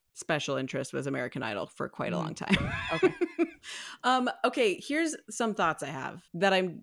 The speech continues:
Speaker 1: just now realizing could be a good idea for myself as well. What if we start asking for, like, gift cards to restaurants we wanna try?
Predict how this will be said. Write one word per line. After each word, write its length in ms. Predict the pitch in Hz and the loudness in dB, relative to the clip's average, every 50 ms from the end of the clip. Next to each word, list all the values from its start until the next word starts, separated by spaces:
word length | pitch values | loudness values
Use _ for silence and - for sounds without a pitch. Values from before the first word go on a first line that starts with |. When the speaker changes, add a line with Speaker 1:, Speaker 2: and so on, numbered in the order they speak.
| - - | -12 -2
Speaker 1:
just 320 | - 202 202 196 196 - | 2 2 2 2 2 2
now 160 | - 180 170 160 | 2 2 4 4
realizing 560 | 165 160 156 151 147 151 151 147 143 143 139 - | 4 4 4 2 2 2 0 0 0 -2 -4 -4
could 160 | - 170 143 | -6 -6 -4
be 140 | 151 151 147 | -2 -2 -2
a 60 | 139 | 0
good 160 | 139 147 139 | 0 0 0
idea 420 | 135 139 139 131 143 143 143 147 139 | 0 0 -2 -2 -2 -2 -2 -2 -2
for 220 | - - 139 139 | -4 -4 -4 -2
myself 420 | 135 135 139 135 - 131 131 131 - | -2 -2 -4 -4 -4 -4 -4 -4 -4
as 120 | 131 170 | -6 -4
well. 340 | 175 147 139 131 131 - - _ _ _ - | -2 -2 0 0 -2 -4 -8 _ _ _ -10
What 300 | 160 165 175 208 240 269 | -8 -2 0 2 2 2
if 140 | 359 349 - | 2 2 2
we 80 | 359 349 | 0 2
start 220 | 339 349 339 302 - | 2 2 2 4 4
asking 380 | 226 247 - - 240 233 226 | 2 0 0 -2 -4 -4 -2
for, 120 | 220 214 196 | -2 0 2
like, 360 | 185 170 165 165 151 - - _ - _ - 170 165 | 4 4 4 2 0 -4 -12 _ -20 _ -18 -6 -2
gift 260 | - 202 208 208 - | 0 0 0 0 -4
cards 400 | - 220 220 214 202 - - - | -6 -4 -2 -2 -2 -4 -6 -8
to 120 | - 202 185 | -6 -4 -4
restaurants 720 | 160 147 143 151 165 165 165 - - 156 139 131 - - | -4 -4 0 0 0 0 0 -2 -2 -2 -2 -2 -4 -4
we 60 | - 127 | -6 -6
wanna 220 | 131 120 98 76 | -6 -6 -6 -8
try? 280 | - - - - - - | -8 -10 -10 -10 -10 -12